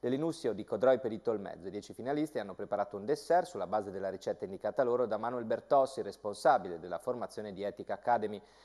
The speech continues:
Ad assistere a giudicare la preparazione del dolce a base di cocco e mango c'è la giuria qualificata presieduta dallo chef Massimiliano Sabinot, titolare del Vitello d'Oro di Udine.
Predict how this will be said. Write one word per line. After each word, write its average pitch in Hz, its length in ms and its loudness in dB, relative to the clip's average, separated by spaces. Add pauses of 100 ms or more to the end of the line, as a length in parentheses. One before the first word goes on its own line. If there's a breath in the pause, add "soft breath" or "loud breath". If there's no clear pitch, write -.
(200 loud breath)
Ad - 60 -4
assistere 101 460 -4
a 98 40 -2
giudicare 101 400 2
la 104 80 4
preparazione 110 540 0
del 113 160 -2
dolce 170 520 4
a - 140 -6
base 92 300 -2
di 87 160 -12
cocco - 360 4
e 113 40 2
mango 147 400 0
c'è - 100 -10
la 87 140 -2
giuria 107 260 0
qualificata 110 640 -4
presieduta 135 480 -4
dallo 110 240 0
chef - 420 -4
Massimiliano 113 600 -2
Sabinot, 131 720 -2
titolare 131 500 0 (300 loud breath)
del 151 120 6
Vitello 143 360 4
d'Oro 85 340 -2
di 120 160 -2
Udine. 98 340 2